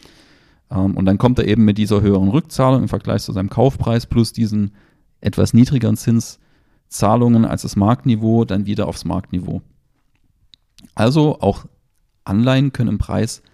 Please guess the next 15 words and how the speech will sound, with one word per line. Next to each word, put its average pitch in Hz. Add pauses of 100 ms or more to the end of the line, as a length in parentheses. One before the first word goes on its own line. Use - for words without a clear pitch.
(240)
fallen. 92
Und 92
die 92
fallen 101
natürlich 110
umso 98
stärker 127
bei 139
steigenden 135
Zinsen, 139
je 98
länger 113
die 113
Laufzeit 110
ist, -